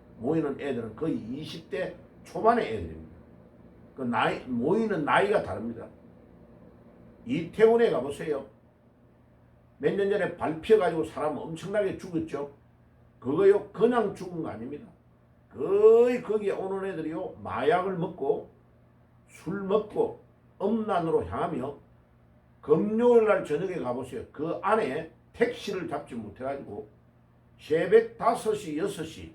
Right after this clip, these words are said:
토요일 날 새벽 다섯 시, 여섯 시, 해가 떴는데도 택시를 못 잡아가지고 난립니다.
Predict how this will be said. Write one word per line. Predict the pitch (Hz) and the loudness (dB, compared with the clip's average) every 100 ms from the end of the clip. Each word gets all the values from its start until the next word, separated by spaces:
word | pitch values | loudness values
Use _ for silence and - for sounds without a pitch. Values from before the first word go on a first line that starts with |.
| - | -10
토요일 | 202 220 226 214 | 0 8 8 8
날 | 170 | 2
새벽 | 165 - 147 - | -4 -4 -4 -4
다섯 | 147 - - | -12 -12 -20
시, | _ - _ _ - | _ -20 _ _ -6
여섯 | 165 180 | -4 -4
시, | - - - _ - - | -8 -16 -20 _ -20 -4
해가 | 220 254 262 247 247 | 4 6 6 4 2
떴는데도 | 220 220 226 220 170 151 - | -2 0 0 0 0 0 -2
택시를 | 214 214 - 156 | -4 -6 -4 -4
못 | 113 107 | -4 -6
잡아가지고 | 135 120 110 82 92 110 _ _ _ _ _ | -6 -6 -6 -8 -14 -16 _ _ _ _ _
난립니다. | 98 113 160 190 208 214 185 | -4 0 2 2 -2 -8 -10